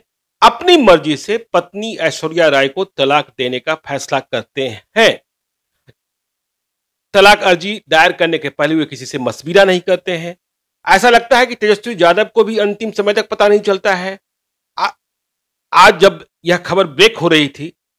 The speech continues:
तो तेजस्वी यादव बिहार में शासन और प्रशासन पर प्रहार कर रहे थे। आज जो पटना में पुलिस का विद्रोह हुआ, महिला आरक्षियों ने विद्रोह किया, उस पर वह सरकार पर कटाक्ष कर रहे थे और ट्यूट ट्यूट खेल रहे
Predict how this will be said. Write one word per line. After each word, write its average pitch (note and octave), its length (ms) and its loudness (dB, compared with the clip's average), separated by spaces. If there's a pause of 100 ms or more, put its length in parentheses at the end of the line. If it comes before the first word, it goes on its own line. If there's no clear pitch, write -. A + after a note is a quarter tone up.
(140)
तो F3 60 -8
तेजस्वी A3 520 2
यादव D#3+ 260 4 (1040)
बिहार G3 320 6
में G3 220 0 (180)
शासन G#3+ 400 2
और A#3+ 160 0
प्रशासन F#3 540 -2
पर A3 160 -8 (580)
प्रहार F#3 320 4
कर C#3+ 180 -4
रहे A2+ 220 -12 (120)
थे। G2+ 60 -20 (100)
आज E3 180 -2
जो F3+ 80 -2 (300)
पटना E3+ 260 0
में F3+ 140 2
पुलिस D#3+ 260 -2
का E3 100 2
विद्रोह C3+ 400 0
हुआ, C#3 220 0
महिला C3+ 340 -2
आरक्षियों C3 340 -4
ने D3 60 2
विद्रोह C3+ 500 -2
किया, C#3+ 260 -4 (500)
उस A3+ 140 -2
पर C#4 180 4
वह C#4 220 4
सरकार G3+ 420 2
पर C#4 140 -2
कटाक्ष C#4+ 440 0
कर A3 180 2
रहे A3 160 2
थे B3+ 120 -2
और D4+ 100 6
ट्यूट C4 340 -8
ट्यूट D4 200 -8
खेल D#3+ 280 0
रहे B2+ 140 2